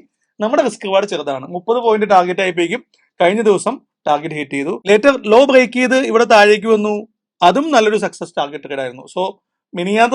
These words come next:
ദിവസത്തെ ട്രേഡിംഗ് അടിപൊളിയായിരുന്നു. അതിനു മുമ്പത്തെ ട്രേഡ് നോക്കിയാലും സക്സസ് ട്രേഡ് ആണ്. ഇതാണ് ആ ക്യാൻഡിൽ. ഇവിടെ നിങ്ങൾക്കറിയാം ഒരു ഫോൾസ് ബ്രേക്ക്ഔട്ട്, ഒരു ലോ ബ്രേക്ക് ചെയ്ത് ഫോൾസ് ബ്രേക്ക്ഔട്ട് ഉണ്ട്. അവിടെ നമ്മൾ wait and trade രക്ഷിച്ചു. അന്ന് ആ wait and trade ഉള്ളതുകൊണ്ട് ഈ ട്രേഡ് ഇവിടെ എൻ്റർ ആയില്ല.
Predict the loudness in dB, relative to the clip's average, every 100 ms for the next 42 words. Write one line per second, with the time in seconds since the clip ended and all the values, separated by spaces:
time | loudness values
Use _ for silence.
0 | 0 0 -2 0 0 -2 -6 -4 -2 0
1 | 2 2 0 -6 -12 -14 _ _ _ 2
2 | 4 4 4 4 4 6 4 4 4 2
3 | -2 -6 -6 -2 2 2 0 -4 -6 0
4 | 2 4 2 0 0 0 -2 -2 -4 -8
5 | _ _ -8 0 2 2 2 2 4 2
6 | 0 -2 4 6 6 4 2 2 0 -2
7 | -2 -2 _ -6 -2 2 4 6 4 4
8 | 2 2 0 0 -2 0 -2 -2 -4 -4
9 | -2 0 0 0 0 2 2 2 0 -2
10 | -4 -8 -10 -14 -8 -6 -2 0 0 0
11 | -2 -2 0 0 0 0 0 -2 -4 _
12 | _ _ -2 0 4 6 6 4 4 4
13 | 4 4